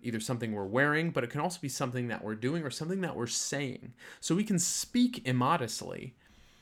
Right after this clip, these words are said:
and cause kind of, um, the fact that we are a son or daughter of God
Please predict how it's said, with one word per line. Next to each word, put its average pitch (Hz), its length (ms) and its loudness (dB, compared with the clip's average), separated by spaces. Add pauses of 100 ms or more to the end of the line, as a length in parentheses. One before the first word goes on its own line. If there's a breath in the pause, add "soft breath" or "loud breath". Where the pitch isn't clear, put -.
(240 loud breath)
and 127 220 4
cause 143 500 8
kind 127 300 4
of, 120 220 4 (320 loud breath)
um, 117 560 0 (100)
the 131 100 0
fact 151 300 2
that 117 160 4
we 127 240 2
are 123 220 4
a 120 80 2
son 120 240 0
or 117 80 0
daughter 110 340 0
of 107 100 -6
God 135 340 2